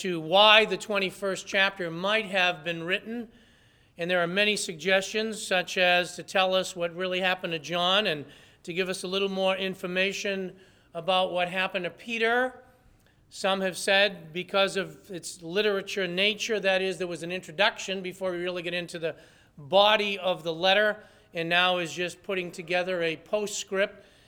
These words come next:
which makes it balanced and so forth.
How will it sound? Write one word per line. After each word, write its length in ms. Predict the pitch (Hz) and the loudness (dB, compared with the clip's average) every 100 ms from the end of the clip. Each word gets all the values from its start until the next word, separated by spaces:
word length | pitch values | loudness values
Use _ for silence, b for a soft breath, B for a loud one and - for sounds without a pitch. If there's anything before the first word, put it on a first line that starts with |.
| B | B
which 320 | 170 170 165 175 | -8 -6 -6 -4
makes 320 | 175 180 - | -4 -4 -6
it 200 | 165 143 | -8 2
balanced 600 | 180 180 185 185 - 175 | 4 6 4 -2 -6 -8
and 100 | 165 | -8
so 180 | 185 170 | -4 -6
forth. 400 | - 165 165 | -2 0 0